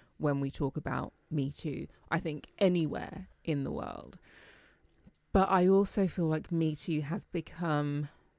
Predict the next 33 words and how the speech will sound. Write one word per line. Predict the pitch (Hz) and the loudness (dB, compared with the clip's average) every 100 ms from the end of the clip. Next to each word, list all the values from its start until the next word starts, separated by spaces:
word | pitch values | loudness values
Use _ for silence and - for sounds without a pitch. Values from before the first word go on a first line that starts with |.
| _ _ _ _ | _ _ _ _
a | - | -8
slightly | - 156 156 - | -4 -4 -6 -4
glossy | 156 147 - 185 226 - _ _ _ _ _ | -2 -2 -2 -4 -4 -8 _ _ _ _ _
conversation, | - 208 196 - 208 196 240 302 - _ _ _ - | -2 -2 -2 -4 -4 -4 -6 -6 -10 _ _ _ -2
uh, | 170 156 - - - | 2 2 0 -8 -12
you | - 160 | -12 -10
know, | 156 | -4
whether | 160 156 | -2 0
it's | 151 - | -2 -4
a | |
social | - 165 - 165 | -2 -2 -2 -2
media | 190 196 185 | -2 -2 -6
conversation. | 180 170 165 170 160 - 156 156 - - - _ - | -4 -4 -2 -2 -2 -2 -4 -4 -8 -18 -20 _ -16
How | - 208 262 | -4 0 0
do | 220 - 214 233 233 | -2 0 2 2 2
we | 190 - - - | 0 -2 -6 -2
bring | 170 165 | 0 0
it | 156 - | 0 -2
back | 156 - - - | -4 -4 -10 -6
to | 156 151 147 151 | -2 0 -2 -2
a | 160 | -4
conversation | - 156 151 156 147 139 156 156 156 | -4 -4 -4 -2 -4 -4 -6 -6 -8
that | - - _ _ - | -12 -12 _ _ -2
I, | 180 190 | 0 0
I | 180 196 240 | -2 0 0
would | 269 | -2
say | 226 180 | 0 2
not | 180 208 - | 4 2 4
all | 202 | 2
women | 185 190 185 | 4 2 0
are | 175 | -2
comfortable | 196 202 - 175 | -6 -6 -6 -6
having? | 180 196 170 - | -4 -4 -4 -6